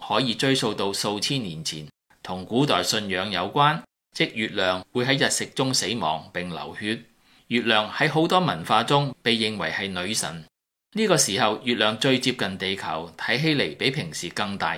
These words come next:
更亮。各地好多天文愛好者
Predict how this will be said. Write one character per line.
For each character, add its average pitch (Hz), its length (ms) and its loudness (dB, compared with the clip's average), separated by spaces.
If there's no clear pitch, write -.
更 90 260 -6
亮。 80 300 -4
各 127 180 4
地 107 160 4
好 110 240 0
多 156 120 4
天 196 220 -2
文 80 160 -4
愛 101 180 0
好 101 180 -2
者 95 120 -4